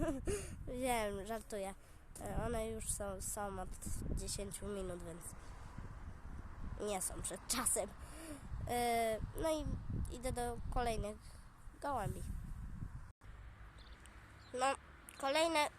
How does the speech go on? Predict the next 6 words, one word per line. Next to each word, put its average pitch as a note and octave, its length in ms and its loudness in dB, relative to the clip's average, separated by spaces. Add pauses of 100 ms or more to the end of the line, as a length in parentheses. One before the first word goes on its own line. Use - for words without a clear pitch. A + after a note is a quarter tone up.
(200)
gołębie. B3 560 4 (300)
Ten A#3+ 260 0
drugi C4+ 400 2 (720)
wygląda, B3+ 500 4
jakby A#3+ 340 4
lewitował, A#3 1160 0